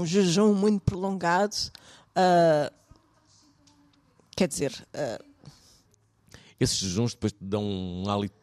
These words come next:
Speaker 2: terrível. Não sei se vale a pena.
Speaker 1: É o hálito keto-, ketogénico, precisamente porque a biologia começa a entrar em ação e produzem-se corpos cetónicos, que,
Speaker 2: Uhum.
Speaker 1: que é, que é uma molécula parecida com a acetona, não é?
Speaker 2: Uhum.
Speaker 1: Ah, que é, que é produzida dentro do nosso corpo e efetivamente isso sente-se no hálito.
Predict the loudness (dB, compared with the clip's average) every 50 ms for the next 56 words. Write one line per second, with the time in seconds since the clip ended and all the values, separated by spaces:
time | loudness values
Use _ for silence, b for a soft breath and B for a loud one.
0 | -8 -6 -6 -6 -10 -8 -6 -6 -6 -6 -6 -6 -8 -6 -4 -4 -4 -4 -6 -6
1 | -2 0 2 2 4 2 4 2 2 2 0 -2 -4 -4 -10 -8 -4 -4 -4 -2
2 | -2 -2 -2 0 0 2 0 0 -2 -6 -8 -12 -16 -10 -8 -6 -4 -2 0 2
3 | 2 2 2 2 2 0 0 0 0 0 2 2 2 4 4 4 2 4 2 2
4 | 2 2 2 2 2 0 0 2 2 0 -2 0 0 0 2 2 2 2 2 2
5 | 0 0 2 2 0 0 0 -2 -2 0 2 2 0 2 0 0 0 0 0 -2
6 | -6 -4 0 0 0 0 -2 -8 -8 -8 -2 0 0 0 0 -2 -6 -8 -16 -18
7 | -18 _ -20 -14 -8 -6 -4 -4 -4 -4 -4 -4 -6 -6 -6 -8 -14 -10 -8 -6
8 | -4 -2 -2 -2 -4 -4 -8 -16 -20 -10 -4 -4 -2 0 2 0 0 0 -4 -6
9 | -6 -6 -4 -4 -4 -4 -2 -2 -4 -4 -4 -6 -8 -8 -6 -6 -6 -6 -6 -6
10 | -8 -8 _ b b b b -12 -10 -10 -12 -14 _ _ _ -6 -4 -2 -2 -2
11 | -2 -2 -4 -6 -8 -10 -16 -16 -10 -6 -4 -2 -2 -2 -4 -6 -6 -8 -8 -8
12 | -6 -8 -4 -4 0 -2 0 0 0 -2 0 -2 0 0 0 -2 -2 -2 -2 -2
13 | -2 0 -4 -4 -4 -2 -4 -4 -2 -2 0 0 0 0 -2 -4 -8 -6 -6 -6
14 | -6 -8 -8 -8 -4 -2 -2 0 -2 -2 -4 -8 -14